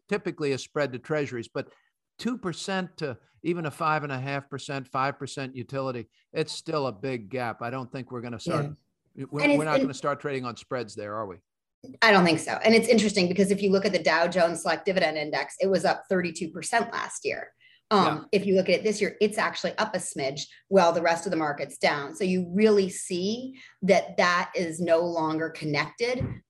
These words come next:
Speaker 2: um, in a, in an inverse correlation the way it used to be.
Speaker 1: What are you gonna tell clients now, uh, as we're well into this beginning of twenty twenty-two?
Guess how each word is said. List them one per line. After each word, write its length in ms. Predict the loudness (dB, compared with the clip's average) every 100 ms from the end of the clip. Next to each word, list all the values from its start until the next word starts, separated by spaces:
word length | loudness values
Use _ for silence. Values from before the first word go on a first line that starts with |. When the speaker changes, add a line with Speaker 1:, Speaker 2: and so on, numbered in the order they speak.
| 0
Speaker 2:
um, 480 | 2 2 -4 -8 -4 4
in 100 | 4
a, 40 |
in 220 | 6 4
an 120 | 4
inverse 400 | 4 4 4 2
correlation 480 | 0 0 0 0 2
the 80 | 2
way 160 | 4 0
it 100 | -2
used 240 | -8 -10
to 80 | -14
be. 220 | -14 -14 _ _ _ _ 2
Speaker 1:
What 120 | 4
are 60 |
you 140 | 4 2
gonna 180 | 0 0
tell 260 | 4 4
clients 720 | 2 2 2 4 0 -4 -6
now, 380 | -2 4 4 4
uh, 300 | 0 -2 -2
as 200 | -2 -2
we're 280 | -2 -2 -4 -6 -2
well 340 | 4 6 6
into 480 | 4 -2 -2 -4 -6
this 200 | -4 -6
beginning 500 | -8 -6 -4 -4 -4
of 160 | -4 -6 _
twenty 300 | -6 -4 -6
twenty-two? 640 | -8 -8 -8 -6 -4 -4